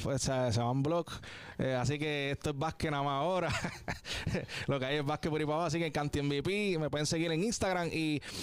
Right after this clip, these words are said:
eh, reabrí la página de Facebook que estaba bastante lenta, pero la, la volví a reabrir y, pues, por ahí también me pueden tirar un mensajito, lo que quieran,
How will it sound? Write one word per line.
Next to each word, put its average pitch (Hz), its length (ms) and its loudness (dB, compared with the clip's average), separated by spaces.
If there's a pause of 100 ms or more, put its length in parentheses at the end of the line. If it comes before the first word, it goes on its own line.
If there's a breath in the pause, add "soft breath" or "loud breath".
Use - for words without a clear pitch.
(160 loud breath)
eh, 147 260 2
reabrí 151 420 2
la 180 140 2
página 175 300 0
de 170 60 0
Facebook 147 420 0
que 135 380 2
estaba 127 300 0
bastante 143 480 0
lenta, 139 400 0
pero 123 360 2
la, 123 260 2
la 123 140 2
volví 123 260 2
a 135 120 2
reabrir 147 460 0
y, 131 240 2
pues, 117 260 0
por 127 200 0
ahí 127 100 2
también 147 340 2
me 147 80 2
pueden 143 200 0
tirar 143 180 0
un 143 80 2
mensajito, 156 500 2
lo 143 80 2
que 131 120 2
quieran, 170 420 0